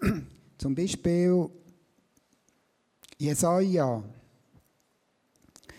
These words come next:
Jesaja vierzig, der zwölfte Vers.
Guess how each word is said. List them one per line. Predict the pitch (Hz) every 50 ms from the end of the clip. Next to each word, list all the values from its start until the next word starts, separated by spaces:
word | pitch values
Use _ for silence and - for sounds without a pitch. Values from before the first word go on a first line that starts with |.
| - - - - - - - - - - - _ - - - _ _ _ _ _ _ _ _ _ _ _ _ _ _ _ _ _ _ _ _ _ _ _ _
Jesaja | - 117 120 - - 143 131 139 151 156 151 143 147 147 135 131 135 139 139 143 143 139 135 139 - - - _ _ _ _ _ _ _ _ _ _ _ _
vierzig, | - - - 139 151 147 131 120 - - - - - - - - _ _ _ _ - - _ _ _ _ _ _ _ _ _ _ _ _ _ _ _ _ _ _ _ _ _ _ _ _ _ _ _ _ _ _ _ _ _ _ _ _ _ _ _ _ _ _ _ - -
der | 139 -
zwölfte | - - 135 151 170 180 175 170 - -
Vers. | - - 139 143 139 120 110 117 - - - -